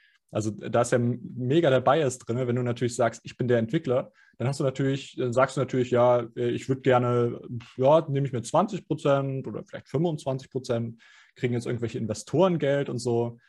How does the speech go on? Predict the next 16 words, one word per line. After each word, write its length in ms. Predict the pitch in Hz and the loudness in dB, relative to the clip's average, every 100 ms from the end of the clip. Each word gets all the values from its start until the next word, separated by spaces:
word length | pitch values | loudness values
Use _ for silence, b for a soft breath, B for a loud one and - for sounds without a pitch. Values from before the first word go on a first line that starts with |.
| b b | b b
Also 280 | 120 139 127 | -2 -2 0
Proof 240 | 160 180 | 2 2
of 60 | 147 | 0
Stake 300 | - 135 - | -2 -2 -2
an 120 | 123 | -2
sich 260 | 147 160 | -2 -4
ist 100 | - | -8
einfach 300 | - 123 127 | -8 -4 -4
eine 320 | 123 120 123 123 - - - | -2 -2 -2 -4 -12 -20 -14
riesengroße 1040 | 127 117 170 190 160 135 151 160 143 143 - | -6 0 2 4 4 4 4 4 0 0 -2
Zentralisierungsfalle, 1300 | 139 131 123 117 117 127 160 113 - - 104 135 151 _ _ _ | -6 0 2 2 2 2 2 0 -4 -4 -2 -4 -8 _ _ _
meiner 220 | 107 110 | -4 -2
Meinung 240 | 107 107 110 | 0 0 0
nach. 200 | 117 147 | -2 -4
Und 140 | 127 | -6
dieses 320 | 127 120 113 | -8 -8 -10